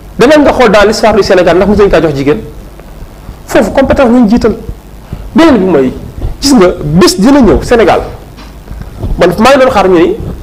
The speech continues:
nañu def clé de répartition bi en fonction de la démographie, de la représentation démographique. Nga ne jigéen ñi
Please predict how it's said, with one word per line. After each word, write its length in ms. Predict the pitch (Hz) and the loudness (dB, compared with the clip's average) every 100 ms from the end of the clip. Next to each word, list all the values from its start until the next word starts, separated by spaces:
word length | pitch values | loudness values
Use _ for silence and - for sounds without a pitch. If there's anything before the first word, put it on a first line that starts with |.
| 151 | 0
nañu 220 | 190 262 | 2 4
def 180 | 233 - | 2 0
clé 160 | - 214 | 2 2
de 60 | - | 2
répartition 560 | 285 - - 170 175 | 0 -2 -2 0 0
bi 60 | - | 0
en 120 | 156 | 0
fonction 680 | 151 202 190 - 208 311 - - - - - - - - - - | -2 -2 -2 0 2 2 -2 -12 -20 -20 -20 -20 -18 -16 -12 -4
de 400 | 143 190 - - - - - - - - - - | 2 2 2 -4 -12 -18 -20 -20 -18 -18 -8 0
la 180 | 180 170 | 2 2
démographie, 800 | 175 180 160 139 - - - - - - - - | 2 2 2 0 -2 -6 -6 -12 -14 -14 -10 0
de 80 | 185 | 2
la 100 | 185 | 4
représentation 640 | 185 190 185 180 165 170 | 2 2 2 2 0 2
démographique. 540 | 143 156 143 131 127 - | 2 2 2 0 -2 -4
Nga 140 | 147 214 | 0 2
ne 80 | 190 | 4
jigéen 200 | 220 196 | 4 2
ñi 140 | - | 2